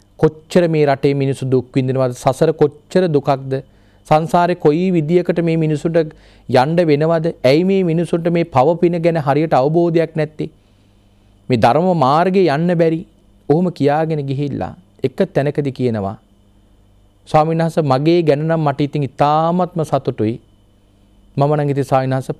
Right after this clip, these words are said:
පළවෙනි ඵලයට පත් වෙලා ඉන්නේ." ඒකේ වක්‍රාකාරව කියන්නේ මොකද්ද? ඒ කෙනා සෝවාන් වෙලයි කියලා කියන්න උත්සාහ කරනවා. පින්වතුනි,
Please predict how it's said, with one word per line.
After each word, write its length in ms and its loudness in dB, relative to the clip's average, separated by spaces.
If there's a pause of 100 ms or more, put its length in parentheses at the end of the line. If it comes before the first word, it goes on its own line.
පළවෙනි 400 -2
ඵලයට 380 -2
පත් 300 -6
වෙලා 140 -4
ඉන්නේ." 340 -10 (1700)
ඒකේ 140 0
වක්‍රාකාරව 720 0
කියන්නේ 280 -2
මොකද්ද? 300 -4 (880)
ඒ 60 -2
කෙනා 240 0
සෝවාන් 440 0
වෙලයි 260 -2
කියලා 240 -4 (180)
කියන්න 220 -4
උත්සාහ 360 -8
කරනවා. 400 -14 (2250)
පින්වතුනි, 520 -4